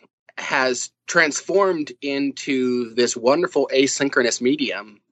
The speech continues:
the way that letters used to be. You would write a letter to your pen pal or to your friend or to a family member overseas, and you would wait for it to be delivered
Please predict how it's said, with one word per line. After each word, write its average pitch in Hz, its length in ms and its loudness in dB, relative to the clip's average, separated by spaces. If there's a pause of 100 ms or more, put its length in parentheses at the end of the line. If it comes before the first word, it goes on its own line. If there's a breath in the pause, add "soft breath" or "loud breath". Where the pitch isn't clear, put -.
(140)
the 113 100 0
way 120 200 6
that 110 160 4
letters 117 400 2
used 123 240 0
to 127 80 4
be. 123 100 2
You 117 180 2
would 98 140 0
write 110 220 4
a 107 40 2
letter 110 220 2
to 107 100 -6
your 98 120 -8
pen 127 300 0
pal 123 420 2
or 117 120 -6
to 95 140 -14
your 92 100 -14
friend 123 540 0
or 95 80 -10
to 95 140 -12
a - 20 -10
family 120 300 -4
member 117 280 -2
overseas, 120 680 0
and 95 100 -8
you 104 80 -12
would 98 200 -14
wait 120 220 2
for 127 140 2
it 131 60 -2
to - 60 -16
be 120 120 -4
delivered 113 560 2